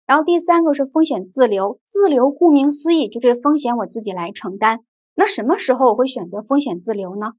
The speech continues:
比如说这个风险，如果我采取其他的方式，我购买保险，那如果出现风险事件，保险公司会理赔。如果购买保险，我要花两万块钱，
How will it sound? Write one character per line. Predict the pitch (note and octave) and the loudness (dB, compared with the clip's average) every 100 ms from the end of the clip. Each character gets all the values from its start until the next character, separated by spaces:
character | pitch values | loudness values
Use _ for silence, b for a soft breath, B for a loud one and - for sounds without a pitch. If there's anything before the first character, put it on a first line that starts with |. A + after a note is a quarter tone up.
| _ | _
比 | A3+ | 2
如 | C4+ | 4
说 | D#4 | 2
这 | D4+ | 2
个 | C#4 | 0
风 | B3+ D4 | 4 2
险， | C#4+ F3+ | 2 -2
如 | F#3+ C#4 | 0 2
果 | D4 | 4
我 | A3+ | 4
采 | - G#3 | 0 -6
取 | B3+ F#3 - _ _ | -6 -10 -16 _ _
其 | - - E4 | -6 -2 0
他 | E4+ E4 | 2 2
的 | B3 | 2
方 | G#3+ A3 | 0 -2
式， | A3+ G#3 - _ _ - | -2 -8 -10 _ _ -6
我 | A3 | 2
购 | D#4+ | 4
买 | C#4+ | 4
保 | - D#3+ B3 | 2 -2 -2
险， | - - _ _ _ _ | -2 -6 _ _ _ _
那 | D#4 | 4
如 | D4+ F4+ | 4 2
果 | D4 A#3 | 2 2
出 | - E4 | 0 0
现 | E4 C#4 | 2 2
风 | C4+ D4 | 4 2
险 | A#3 | 0
事 | A3+ B3 | -2 -2
件， | A#3+ | 0
保 | G#3 C4 | 2 2
险 | B3+ G#3 | 0 -2
公 | B3 | 0
司 | C4+ | 0
会 | C4+ B3+ | 2 0
理 | G3 | -2
赔。 | G3 - F#3 - | -10 -10 -10 -2
如 | E4+ | 2
果 | G4 | 4
购 | G4 G#4 | 6 6
买 | D#4 | 4
保 | B3 C4 | 4 4
险， | G4 D#4 - | 4 0 -4
我 | A3 | -2
要 | C4 C4 | -2 0
花 | C#4+ | 2
两 | C#4+ G#3 | 2 0
万 | G#3+ A3+ | -2 -4
块 | A3+ | -4
钱， | A3 F#3+ | -6 -10